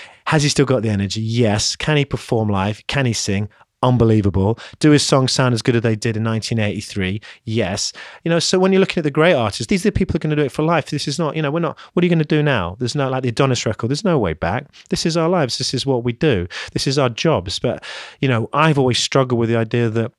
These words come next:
it is a job. You know, for me, the D J ing is still fun. I, I will never get bored. And I'm, I, I, for sure, if I live, hopefully, to my eightieth year, I'll be there enjoying playing music to who, <laughs> to whoever's gonna listen. It's, it's kind of a little bit more, I feel, at the minute,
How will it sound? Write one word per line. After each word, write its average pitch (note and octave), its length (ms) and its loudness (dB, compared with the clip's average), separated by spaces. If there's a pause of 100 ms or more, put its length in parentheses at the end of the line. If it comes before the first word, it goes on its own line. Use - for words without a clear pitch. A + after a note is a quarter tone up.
it C#3+ 140 4
is E3+ 140 4
a A#2 60 4
job. E2+ 320 -2
You C3+ 60 -2
know, G#2 160 0
for - 140 -2
me, D#3+ 100 4
the D3 100 0
D D#3+ 160 0
J D3 140 0
ing C3 80 2
is A#2+ 60 -2
still - 180 0
fun. C3+ 320 0
I, A2+ 220 -2
I D3 80 -4
will D#3+ 120 0
never E3+ 300 2
get G#2 260 -4
bored. F#2+ 360 0
And C#3+ 100 0
I'm, D3+ 240 0
I, D#3 320 0 (220)
I, D3 80 -2
for - 180 -4
sure, C3+ 580 2 (560)
if A#2+ 140 -2
I A#2+ 60 4
live, B2 240 2
hopefully, G#2 520 -2 (300)
to - 80 -4
my A#2 100 0
eightieth A2+ 460 -2
year, F#2 240 0 (500)
I'll D3 80 2
be C3+ 140 2
there C3+ 160 4
enjoying C3 360 2
playing C3+ 280 0
music C3+ 420 -2
to A2 220 -2
who, B2 160 0
<laughs> C3 240 2
to - 180 2
whoever's D#3 400 4
gonna C3+ 220 2
listen. C3 440 0 (440)
It's, C#3 120 -2
it's E3 140 -4
kind F3+ 300 0
of D3+ 60 0
a D#3 40 0
little F#3 240 2
bit D#3+ 160 0
more, E3+ 240 2
I C#3 40 0
feel, D#3 180 -4
at C3 80 -2
the B2+ 40 -2
minute, C#3+ 400 0